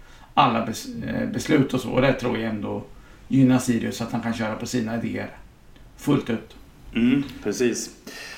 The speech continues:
Speaker 2: Ja, eh, nej, men, eh, vi, vi, vi kommer inte att komma med något skarpt, eh, speldrag just i den här matchen då. Men, eh, jag hade själv, eh, faktiskt ringat in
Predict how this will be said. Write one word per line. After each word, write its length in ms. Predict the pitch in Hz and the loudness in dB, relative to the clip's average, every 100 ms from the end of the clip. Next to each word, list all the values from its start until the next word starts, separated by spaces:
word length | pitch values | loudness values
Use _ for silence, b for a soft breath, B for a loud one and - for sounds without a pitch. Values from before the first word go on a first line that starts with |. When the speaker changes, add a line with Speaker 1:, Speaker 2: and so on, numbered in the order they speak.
| B B B | B B B
Speaker 2:
Ja, 320 | 139 180 - 156 | 8 8 6 4
eh, 100 | 165 | 6
nej, 120 | 170 | 6
men, 200 | 175 175 | 6 6
eh, 200 | 175 175 160 | 6 4 4
vi, 440 | 175 175 170 139 160 | 8 8 8 4 -2
vi, 120 | - | -4
vi 160 | 160 160 | -2 2
kommer 220 | 185 190 | 6 6
inte 180 | 175 175 | 6 4
att 180 | 165 - | 4 2
komma 160 | 190 | 6
med 80 | 165 | 8
något 100 | 139 | 6
skarpt, 480 | - 120 113 - - | 6 4 4 -4 -4
eh, 140 | 113 | -2
speldrag 560 | 113 - 117 110 113 107 | -2 2 2 4 4 4
just 280 | 107 104 - | 2 -2 -8
i 160 | 120 107 | -4 -2
den 180 | 101 98 | -2 0
här 160 | 95 | 0
matchen 440 | 95 95 - 101 92 | 0 -2 -2 -4 -2
då. 200 | 92 110 | -2 0
Men, 340 | 120 120 120 | 4 6 6
eh, 60 | 123 117 117 113 123 | 6 2 0 -4 0
jag 160 | 147 147 | 6 6
hade 240 | 139 120 | 6 2
själv, 480 | - 120 117 107 107 | 4 4 4 2 0
eh, 100 | 101 | 0
faktiskt 360 | 110 104 101 | 0 0 -2
ringat 320 | 104 104 104 135 | 0 0 2 2
in 260 | 123 104 | 4 2